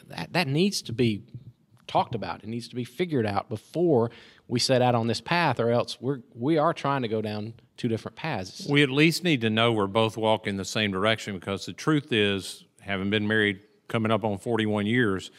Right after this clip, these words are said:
Speaker 2: even though you have the same direction, along the way you find
Speaker 1: Mm-hmm.
Speaker 2: out, "Oh, we had different thoughts about that."
Speaker 1: Exactly.
Speaker 2: But because we both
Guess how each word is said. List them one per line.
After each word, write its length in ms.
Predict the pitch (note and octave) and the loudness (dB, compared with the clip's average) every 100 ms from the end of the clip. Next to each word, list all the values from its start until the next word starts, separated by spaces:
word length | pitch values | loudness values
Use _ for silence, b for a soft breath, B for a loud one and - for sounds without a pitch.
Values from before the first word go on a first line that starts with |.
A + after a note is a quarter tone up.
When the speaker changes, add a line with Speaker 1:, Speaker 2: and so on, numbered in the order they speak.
| b b b - | b b b 2
Speaker 2:
even 320 | D3+ F3+ D3+ | 6 8 10
though 80 | C3 | 8
you 160 | A2+ | 8
have 260 | A2+ B2 B2+ | 6 4 4
the 80 | G#2 | 0
same 300 | - G#2+ G2 | 2 2 4
direction, 560 | G2 A2+ - G2 F2+ - | 4 4 2 -4 -6 -6
along 460 | G2+ F#2 A#2+ E3+ E3 | -4 2 4 6 6
the 60 | |
way 200 | D#3 F#3+ | 6 6
you 140 | C#3+ A2 | 6 4
find 320 | C3+ A2+ A2 | 2 2 4
Speaker 1:
Mm-hmm. 80 | A2 | 4
Speaker 2:
out, 120 | G#2+ | 2
"Oh, 160 | C#3 F3+ | 2 2
we 180 | F#3 G3+ | 4 4
had 160 | G3 | 4
different 340 | E3+ F3 E3 C3+ | 2 0 -2 0
thoughts 300 | E3 D#3 - | 4 4 0
about 320 | F#2+ F#2 F2+ | -2 -2 -2
that." 180 | G2 F2 | -4 -2
Speaker 1:
Exactly. 480 | D3+ G#3+ B3 - A2 | 0 2 2 0 4
Speaker 2:
But 440 | D3+ D3+ - C3 | 6 6 4 0
because 500 | A#2+ - D3 E3 C3 | -2 2 4 4 4
we 140 | C3 | 2
both 640 | A2+ G#2 C#3 D#3+ C3+ A#2 - | 2 4 6 8 6 2 -4